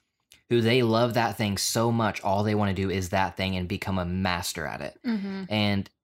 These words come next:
Speaker 1: there is absolute value and merit to that.
Speaker 2: Yeah.
Speaker 1: But then there's also people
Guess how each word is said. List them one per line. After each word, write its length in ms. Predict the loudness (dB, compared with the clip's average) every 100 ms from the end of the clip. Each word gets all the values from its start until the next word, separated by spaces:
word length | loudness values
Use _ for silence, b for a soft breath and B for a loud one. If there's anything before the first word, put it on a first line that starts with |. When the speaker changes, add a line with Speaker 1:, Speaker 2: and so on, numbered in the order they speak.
| _ -12
Speaker 1:
there 520 | -2 0 2 0 -4
is 280 | -4 -6 -4 -2
absolute 600 | -2 -2 -2 0 0 -2
value 460 | 0 2 2 0
and 140 | -2 -2
merit 480 | 0 0 -2 -6 -16 _
to 240 | -2 0 2
that. 340 | 0 -2 -6 _ _
Speaker 2:
Yeah. 360 | -2 -2 -2 -6 _ -20 -8
Speaker 1:
But 180 | -2 0
then 160 | 0 2
there's 260 | 0 -2 -8 _ _
also 320 | -2 0 -2
people 460 | -2 -4 -2 -2